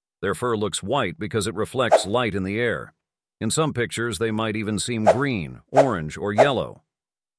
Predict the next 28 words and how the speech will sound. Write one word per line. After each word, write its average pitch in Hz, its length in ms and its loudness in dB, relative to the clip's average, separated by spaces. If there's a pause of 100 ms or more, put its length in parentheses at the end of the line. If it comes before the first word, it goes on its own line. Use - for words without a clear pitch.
(420)
The 87 120 -4
secret? 151 500 -4 (480)
Staying 131 420 0
hidden 120 340 0
in 113 80 0
the 113 160 -2
icy 123 340 -2
surroundings 113 680 0
with 107 160 -4
their 107 140 2
white 110 300 -2
fur 113 360 0
and 98 120 0
staying 110 380 0
warm 87 380 -2 (260)
with - 140 -4
their 98 160 -2
black 90 320 -2
skin. 60 400 -8 (880)
Nature 120 520 0
has 117 200 0
its 117 180 -4
way 110 260 0
of 85 180 -4
blending 110 440 0
style 98 480 0
and 95 160 -2
survival. 85 640 -4